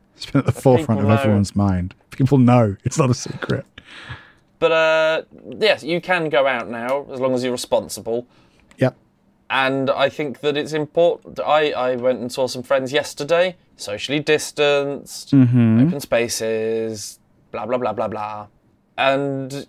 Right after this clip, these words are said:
Speaker 2: yeah, we hung out, we chatted, um, outside for a few hours.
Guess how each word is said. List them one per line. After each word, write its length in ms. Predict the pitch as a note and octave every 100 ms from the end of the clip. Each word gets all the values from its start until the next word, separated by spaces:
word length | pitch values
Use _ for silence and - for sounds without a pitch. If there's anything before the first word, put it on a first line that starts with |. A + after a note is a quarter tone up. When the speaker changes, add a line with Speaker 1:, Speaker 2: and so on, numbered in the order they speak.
| _ _ _ _ _ D3+
Speaker 2:
yeah, 240 | - G#3 G3
we 240 | B2+ C#3+
hung 240 | C3+ D3 D3+
out, 280 | D#3 D3+ C#3+
we 160 | C#3+
chatted, 720 | C3+ D3+ D3 D3+ D3+ C#3+ D3+ - _ -
um, 680 | C3 C#3 C#3 C3+ C#3 C#3 - _ _ _ _ _ _
outside 680 | D3+ C#3 - D#3 D#3 D#3 D3
for 420 | - E3+ E3 E3
a 40 | -
few 240 | - F3
hours. 680 | F3 F3 F3 F3 E3+ D#3+ -